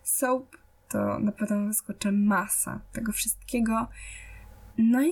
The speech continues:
tak, uważam, że znalezienie swojego hobby i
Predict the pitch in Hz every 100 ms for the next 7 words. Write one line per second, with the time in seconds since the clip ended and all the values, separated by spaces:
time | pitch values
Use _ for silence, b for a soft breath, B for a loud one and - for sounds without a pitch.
0 | 392 226 - - - _ _ 226 247 254
1 | 254 247 247 247 240 240 240 240 240 233
2 | 226 226 214 214 226 - - 214 - 202
3 | - - 214 208 233 208 202 185 - 208
4 | 202 202 117